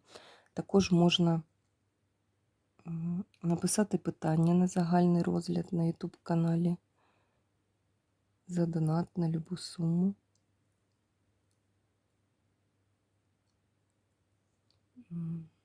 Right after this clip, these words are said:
От, і нагадую про військових. Будь ласка, не забуваємо, одна-дві гривні.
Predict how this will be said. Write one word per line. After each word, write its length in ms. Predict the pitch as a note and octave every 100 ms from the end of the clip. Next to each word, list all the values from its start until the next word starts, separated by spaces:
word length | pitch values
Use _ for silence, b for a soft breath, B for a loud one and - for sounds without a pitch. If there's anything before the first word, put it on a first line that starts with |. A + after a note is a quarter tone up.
| _ _ _ _ _ _ _ _ _ _ _
От, 300 | E3 E3 - _
і 100 | G3+
нагадую 560 | G#3 F3+ E3+ F#3 F3 E3+
про 260 | - F3
військових. 760 | E3+ - - - E3+ F#3 F#3+ -
Будь 220 | F3 E3+
ласка, 400 | F3 E3 - -
не 120 | F3 D#3+
забуваємо, 760 | D#3+ D#3+ E3 F3 G3 G3 F#3
одна-дві 580 | E3+ E3+ E3+ E3+ E3+ E3
гривні. 560 | D#3 D#3+ F#3+ G3 F#3+